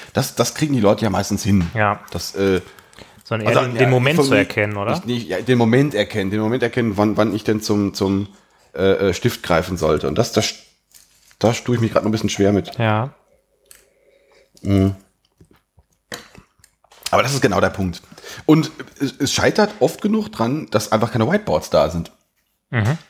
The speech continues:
Speaker 1: Also das ist, das hab ich, äh, äh, schon so oft erlebt. Ich, ich würd jetzt gern was malen. Ja, da vorne im Raum B Y, da steht doch ein Whiteboard. Den, da musst du einmal quer durchs Gebäude rennen und dann kannst du dir so ein, so ein, so ein, so ein blödes Whiteboard holen.
Speaker 2: Ja.
Speaker 1: Mhm. Ja.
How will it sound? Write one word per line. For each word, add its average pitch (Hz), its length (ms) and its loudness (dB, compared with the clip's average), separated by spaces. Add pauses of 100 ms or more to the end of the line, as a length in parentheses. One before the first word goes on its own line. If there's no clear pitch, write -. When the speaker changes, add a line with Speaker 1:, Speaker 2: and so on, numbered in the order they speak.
(340)
Speaker 1:
Also 113 180 2
das 135 140 0
ist, - 240 -6
das 123 140 -2
hab 147 100 -6
ich, 139 260 -6
äh, 104 40 -2 (340)
äh, 92 60 -6
schon 113 160 -2
so 135 100 0
oft 196 140 -2
erlebt. 131 300 -2
Ich, 117 260 -4
ich 101 100 -6
würd 127 100 2
jetzt - 120 -4
gern 147 120 0
was 113 160 0
malen. 202 440 0 (280)
Ja, 190 140 0
da 214 100 4
vorne 208 300 0
im 156 180 -4
Raum 160 680 -2 (120)
B 160 160 2
Y, 170 520 2
da 170 160 0
steht - 160 -6
doch 156 100 -2
ein 151 300 -6
Whiteboard. 160 520 -2 (120)
Den, 143 180 -2
da 127 80 0
musst 156 160 0
du - 60 4
einmal 156 240 -2
quer 160 180 -2
durchs 147 180 -2
Gebäude 156 380 0
rennen 160 200 4
und 143 200 4
dann 139 180 0
kannst 143 200 -4
du 143 40 -2
dir 139 40 -2
so 139 80 -2
ein, 139 160 -2
so 127 80 -6
ein, 127 160 -6
so 131 80 -4
ein, 135 160 -4
so 131 80 -6
ein 131 80 -8
blödes 131 260 -4
Whiteboard 131 340 -2
holen. 135 220 0 (180)
Speaker 2:
Ja. 117 200 2 (500)
Speaker 1:
Mhm. 117 320 0 (1000)
Ja. - 180 0